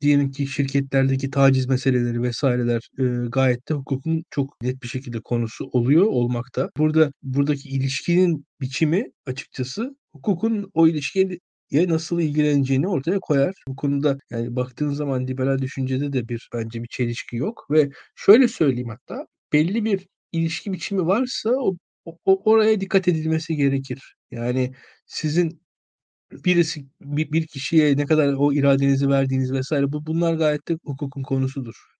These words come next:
Öyle söyleyeyim ben ki çok basit Türkiye'deki bu <clears throat> İstanbul Sözleşmesi'nden sen bahsettin. Türkiye'de bu erken yaşta çocuk evlilikleri meselesi şu an,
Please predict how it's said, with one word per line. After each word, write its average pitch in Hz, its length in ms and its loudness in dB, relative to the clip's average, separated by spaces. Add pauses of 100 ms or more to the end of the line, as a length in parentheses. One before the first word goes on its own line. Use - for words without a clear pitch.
(160)
Öyle 131 260 -6
söyleyeyim 123 420 -8
ben 175 120 -10
ki 170 280 -4 (260)
çok 139 240 -6
basit 139 280 -6
Türkiye'deki 151 640 -4
bu 156 220 0 (200)
<clears throat> - 1000 -2
İstanbul 151 340 -2
Sözleşmesi'nden 147 580 -4
sen 131 240 -4
bahsettin. 117 560 -8 (200)
Türkiye'de 143 560 0 (340)
bu 143 420 -2
erken 131 300 2
yaşta 143 540 -2
çocuk 127 320 -6
evlilikleri 127 680 -2 (160)
meselesi 123 500 -4
şu 127 200 -2
an, 120 200 -2